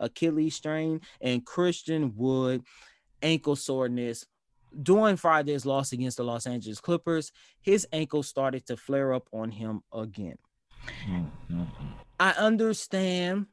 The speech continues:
Speaker 1: this is a team that has lost a lot of key pieces, and we're gonna talk about that later on in the show.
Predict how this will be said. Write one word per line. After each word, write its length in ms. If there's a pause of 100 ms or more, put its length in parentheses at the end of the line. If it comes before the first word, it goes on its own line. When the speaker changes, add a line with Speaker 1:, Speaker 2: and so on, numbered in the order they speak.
(240)
Speaker 1:
this 320
is 120
a 80
team 580
that 180
has 380
lost 340
a 80
lot 260
of 100
key 220
pieces, 480
and 120
we're 100
gonna 220
talk 260
about 280
that 160
later 280
on 220
in 80
the 80
show. 440